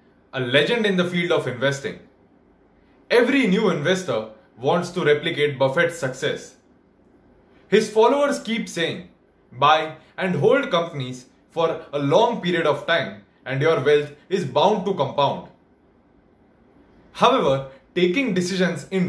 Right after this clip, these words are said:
real life is not as easy as preaching theory. What if I asked you to invest a major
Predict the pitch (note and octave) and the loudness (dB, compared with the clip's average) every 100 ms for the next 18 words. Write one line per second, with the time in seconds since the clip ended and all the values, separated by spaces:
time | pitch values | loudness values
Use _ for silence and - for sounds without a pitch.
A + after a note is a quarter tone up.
0 | C3+ G#3+ G#3+ B2+ G#2+ - - - E3 C#3 | 2 2 2 0 -2 -6 -20 -12 -8 0
1 | F#3+ A3 - C#3+ G#3 - F3 C#3 A#2 A2+ | 0 0 0 2 2 0 -8 -10 -10 -12
2 | - - C#3+ C#3+ E3 E3+ F3 F3+ C3+ C3 | -16 -6 -4 -4 -6 -4 -2 -4 -2 0
3 | D3 F#2 - - _ _ _ _ _ _ | 0 0 -6 -20 _ _ _ _ _ _
4 | _ _ _ _ _ _ _ _ _ _ | _ _ _ _ _ _ _ _ _ _
5 | A#2 A3+ C4 B3+ A#3 - D#3 F3+ - A#2+ | 4 4 4 2 2 2 2 2 -2 -8
6 | A#2 - _ _ F3+ E3 C#3+ C#3 C#3 - | -10 -14 _ _ -10 -6 -2 -2 -2 -6
7 | - - F#3 C#3+ D3+ G#3+ C4+ | -18 -2 0 0 2 2 4